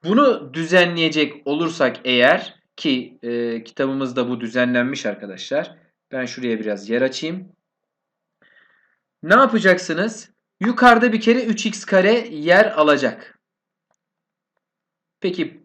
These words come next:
paydada nelerimiz var? Altta bir ikimiz var. Şu eksi bir bölü ikinci kuvvet. Normalde eksi kuvvet aşağıya alacak. Tamam. Bu bir bölü ikinci kuvvet de karekök içine alacaktır bunu. Bu dediğim ifade nedir? X küp artı iki ifadesini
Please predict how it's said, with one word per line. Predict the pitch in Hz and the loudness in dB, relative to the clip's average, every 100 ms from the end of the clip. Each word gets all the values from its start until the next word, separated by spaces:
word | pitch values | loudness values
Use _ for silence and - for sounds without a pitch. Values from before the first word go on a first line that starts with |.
| _ | _
paydada | - 190 196 202 226 | 4 4 4 2 2
nelerimiz | 208 208 220 208 156 | 4 4 2 2 2
var? | 208 226 | 0 0
Altta | 165 180 180 214 | 0 0 2 -2
bir | 190 | 0
ikimiz | 170 165 202 226 220 | -4 -4 -2 -2 2
var. | 240 247 - _ _ | 2 2 -10 _ _
Şu | - 277 | -10 -6
eksi | - 180 185 233 226 | 0 0 0 -2 0
bir | 240 | 2
bölü | 240 233 | 2 0
ikinci | 233 240 240 | 0 -2 -2
kuvvet. | 190 123 120 - - | -4 -4 -4 -6 -6
Normalde | 190 202 202 220 | -2 2 2 2
eksi | 220 220 | -2 -6
kuvvet | 185 185 233 - | -4 0 0 2
aşağıya | 165 165 - 196 214 | 0 2 2 6 6
alacak. | 175 117 123 - | 4 0 -4 -2
Tamam. | 160 151 190 185 | 0 2 0 -2
Bu | 160 160 | -8 -2
bir | 240 | 0
bölü | 202 180 | 0 -4
ikinci | 180 156 147 | -6 -10 -10
kuvvet | 190 185 196 - | -8 -4 -4 -4
de | 233 | -8
karekök | - 196 175 - 202 | -2 0 0 -2 -4
içine | - 160 | -6 -4
alacaktır | 143 113 110 101 110 - | -4 -4 -8 -12 -16 -16
bunu. | 104 - _ _ _ _ _ _ - | -16 -18 _ _ _ _ _ _ -8
Bu | 190 | -4
dediğim | 156 147 | -4 -4
ifade | 147 143 135 131 | -6 -2 -2 -2
nedir? | 143 139 190 - | -6 -8 -10 -12
X | 160 160 - | -14 -14 -14
küp | 120 107 - | -12 -12 -8
artı | 131 123 110 - | -6 -6 -8 -14
iki | 101 - - 156 | -14 -14 -12 -10
ifadesini | 120 117 107 107 101 120 170 202 | -8 -6 -8 -10 -14 -12 -10 -10